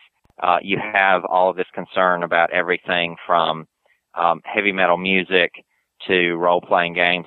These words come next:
like Dungeons and Dragons to horror films, um,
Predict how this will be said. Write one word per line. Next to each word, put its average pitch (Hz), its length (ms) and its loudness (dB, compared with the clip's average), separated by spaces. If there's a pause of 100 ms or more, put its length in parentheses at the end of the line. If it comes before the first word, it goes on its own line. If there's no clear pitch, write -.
(120)
like 82 100 -16
Dungeons 82 340 -2
and 80 140 -12
Dragons 85 640 0 (200)
to 80 360 -6
horror 87 440 2
films, 82 460 0 (580)
um, 85 640 2